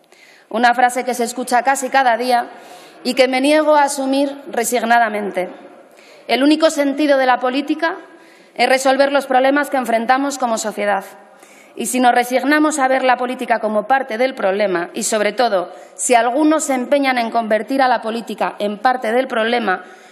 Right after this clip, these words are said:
no solo estaremos más lejos de dar una respuesta a la pandemia, sino que estaremos más lejos de los ciudadanos que esperan de nosotros respuestas. Yo sí creo en la política como compromiso, como palanca de cambio, como solución y como respuesta.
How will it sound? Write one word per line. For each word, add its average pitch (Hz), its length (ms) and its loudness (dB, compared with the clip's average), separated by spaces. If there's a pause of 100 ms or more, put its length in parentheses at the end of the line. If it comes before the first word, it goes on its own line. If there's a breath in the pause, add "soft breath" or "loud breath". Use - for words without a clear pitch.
(160 loud breath)
no 269 220 2
solo 285 260 4
estaremos 254 540 0
más 277 180 0
lejos 277 320 0
de 254 80 2
dar 240 160 2
una 233 140 0
respuesta 247 420 -4
a 233 60 -2
la 254 80 2
pandemia, 196 500 -2 (300 loud breath)
sino 208 240 0
que 208 80 -2
estaremos 240 420 0
más 240 180 0
lejos 240 300 -2
de 208 100 0
los 196 160 -2
ciudadanos 240 540 0
que 214 140 -8
esperan 233 340 -2
de 208 80 -6
nosotros 214 560 -8
respuestas. - 720 -14 (880 soft breath)
Yo 277 160 4
sí 285 160 0
creo 262 180 2
en 254 80 -2
la 233 120 2
política 226 420 -2
como 208 240 -2
compromiso, 220 560 0
como 233 220 0
palanca 226 400 0
de 196 100 0
cambio, 247 300 0
como 214 200 -2
solución 208 480 -2
y 277 60 -4
como 220 180 -2
respuesta. 185 640 -6